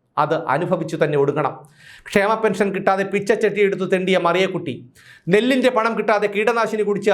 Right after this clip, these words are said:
ആത്മഹത്യ ചെയ്ത കുട്ടനാട്ടിലെ കർഷകൻ, ലൈഫ് മിഷൻ പദ്ധതിയിൽ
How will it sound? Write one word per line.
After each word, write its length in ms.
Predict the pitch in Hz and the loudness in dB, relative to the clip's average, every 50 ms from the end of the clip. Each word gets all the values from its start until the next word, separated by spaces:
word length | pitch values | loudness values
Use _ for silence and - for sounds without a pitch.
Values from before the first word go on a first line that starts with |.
| 185 190 | 2 2
ആത്മഹത്യ 400 | 190 202 226 226 220 220 220 190 | 0 0 0 0 0 0 -2 -2
ചെയ്ത 140 | 202 202 202 196 202 | 0 0 0 -2 -2
കുട്ടനാട്ടിലെ 500 | 190 160 220 214 214 208 - 190 202 196 190 | -2 -2 0 0 0 0 0 -2 -2 -2 -2
കർഷകൻ, 360 | 175 - - - - 165 117 - - - _ _ _ _ _ _ _ - 175 | -4 -2 0 0 0 0 -2 -4 -8 -18 _ _ _ _ _ _ _ 2 2
ലൈഫ് 240 | 202 233 254 247 254 | 2 2 0 0 -2
മിഷൻ 200 | 254 - 262 240 214 202 | -2 -2 -2 0 0 0
പദ്ധതിയിൽ 320 | 208 220 214 214 214 | 2 2 2 2 0